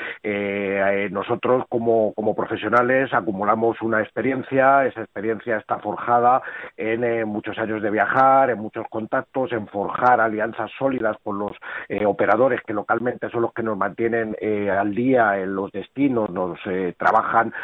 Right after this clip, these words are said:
con nosotros mano a mano para, para elegir esos, eh, alojamientos, esas actividades que son las que, eh, nuestro cliente demanda y luego supervisarlas durante todo el tiempo que nuestro cliente está allí. O sea que todo esto, eh, supone un, eh, trabajo, supone una especialización,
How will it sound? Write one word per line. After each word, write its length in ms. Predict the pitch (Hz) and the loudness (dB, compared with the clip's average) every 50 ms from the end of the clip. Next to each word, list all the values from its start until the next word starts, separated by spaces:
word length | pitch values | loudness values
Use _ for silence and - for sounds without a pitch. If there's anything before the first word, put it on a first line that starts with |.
| - - - | -12 -14 -2
con 160 | - 123 113 | -2 0 0
nosotros 400 | 110 107 120 120 - 120 117 110 | 0 -2 -2 -2 -2 -2 -2 0
mano 240 | 110 117 113 113 110 | 0 0 0 2 0
a 60 | 110 | 2
mano 260 | 123 127 123 113 110 | 2 0 2 0 -2
para, 400 | 98 - 101 98 101 104 104 98 | 0 2 2 4 4 4 4 4
para 380 | 92 - 104 98 95 95 98 95 | 2 0 0 2 2 2 2 2
elegir 520 | 98 98 95 95 - - 131 135 131 110 | 0 -2 -4 -6 -4 -2 0 2 2 2
esos, 400 | 110 101 - - 110 107 90 82 101 | 0 -2 -2 -4 -4 -4 -2 -4 -6
eh, 200 | 101 98 98 92 | -4 -2 0 0
alojamientos, 800 | 92 95 87 - 101 87 107 131 143 139 - - 127 127 98 | 0 0 0 -2 -2 -2 0 0 0 0 2 2 0 2 0
esas 240 | 117 101 110 98 85 | -2 -4 -4 -4 -4
actividades 600 | 98 92 - - 92 95 107 131 139 127 127 123 | -4 -6 -6 -6 -4 0 2 2 2 2 0 -4
que 100 | - 98 | -6 -10
son 180 | - - 98 101 | -8 -6 -4 -2
las 160 | 104 104 - | -4 -4 -4
que, 300 | _ - 117 117 123 120 - - - - - | _ -6 -4 -4 -4 -6 -10 -10 -12 -10 -6
eh, 160 | - 107 101 98 | -2 -2 0 0
nuestro 280 | 104 95 - - 90 | -2 -4 -4 -6 -4
cliente 340 | - 104 104 107 101 - 117 | -2 0 -2 0 0 2 2
demanda 680 | 117 117 120 123 123 123 123 135 135 135 135 135 139 131 | 2 2 2 0 0 2 2 4 6 6 6 6 4 4
y 280 | 110 123 127 131 139 | 0 -2 -2 -2 -2
luego 280 | 127 113 110 110 123 123 | 0 0 0 0 0 -2
supervisarlas 680 | - 127 113 - 107 107 104 - 117 110 110 127 123 | -4 -6 -6 -4 -4 -4 -6 -4 -4 -2 0 0 0
durante 300 | 120 120 110 110 - 104 | 2 0 -2 -2 -4 -6
todo 200 | - 113 110 107 | -4 -2 -2 -2
el 80 | 107 107 | -2 -4
tiempo 260 | 113 110 107 - 135 | -4 -4 -2 0 0
que 80 | 117 117 | 0 0
nuestro 280 | 113 98 - 110 - | -2 -2 -6 -8 -8
cliente 260 | - 98 104 107 104 113 | -6 -10 -10 -6 -6 -8
está 200 | - _ 104 98 | -6 _ -4 -4
allí. 220 | 98 117 113 90 | -2 -2 -2 -2
O 80 | 80 82 | -2 -4
sea 140 | - 87 | -6 -8
que 120 | 78 90 87 | -10 -8 -4
todo 260 | - 110 107 107 107 | -2 0 0 0 0
esto, 260 | - - - 139 139 - - - - - - - | -2 0 0 0 0 0 -6 -10 -12 -12 -8 -6
eh, 340 | 101 104 101 101 101 98 92 - | -6 -4 -4 -2 -4 -4 -6 -6
supone 460 | - 95 87 - 113 113 110 120 123 123 | -6 -8 0 0 0 2 2 2 2 2
un, 320 | 120 113 110 113 113 113 110 | 2 2 0 0 -2 -2 -2
eh, 420 | 110 110 110 110 110 107 104 95 - | 0 0 0 0 0 -2 -2 -4 -2
trabajo, 520 | 104 107 101 117 120 - - 165 180 175 - | 0 2 4 4 2 4 2 2 2 2 -2
supone 380 | - 90 - - 101 101 104 | -8 -14 -10 -8 -8 -8 -6
una 520 | 104 107 107 107 104 104 104 104 104 107 107 | -8 -8 -6 -6 -6 -6 -6 -4 -4 -4 -4
especialización, 840 | 110 - _ 113 - 110 101 101 90 104 107 - 139 143 156 156 | -6 -8 _ -10 -8 -6 -6 -4 -4 -6 -4 0 2 2 2 2